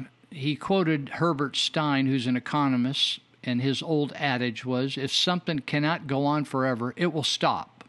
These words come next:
Seems obvious, doesn't it? So when I think of Venezuela and how wonderful of a, a nation that was for so many years,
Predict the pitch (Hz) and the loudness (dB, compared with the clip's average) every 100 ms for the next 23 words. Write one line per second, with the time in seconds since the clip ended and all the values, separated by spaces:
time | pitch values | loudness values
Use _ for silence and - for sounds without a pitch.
0 | - - 208 180 131 131 117 107 - - | -8 0 2 4 4 2 2 -2 -6 -6
1 | 110 104 101 - - - - - - - | -6 -8 -12 -14 -20 -20 -20 -20 -20 -20
2 | - - - - _ _ - 202 196 185 | -20 -20 -20 -20 _ _ 2 4 6 4
3 | 180 185 185 170 240 185 156 131 - _ | 2 2 4 4 2 4 0 -2 -18 _
4 | _ 135 156 185 147 156 160 151 143 175 | _ -2 2 4 2 4 4 4 4 2
5 | - - - _ _ - _ 226 226 _ | -2 -16 -20 _ _ -20 _ -20 -20 _
6 | _ _ - _ 139 139 143 139 143 170 | _ _ -20 _ 0 4 4 4 2 2
7 | 165 - 160 143 117 117 113 - 135 131 | 2 2 2 2 0 -4 -6 -2 2 2
8 | 143 - 143 123 123 123 120 123 - - | 2 2 2 0 0 0 0 0 -4 -6
9 | - 123 156 147 135 120 117 123 135 - | -6 -2 0 2 2 2 2 0 -2 -4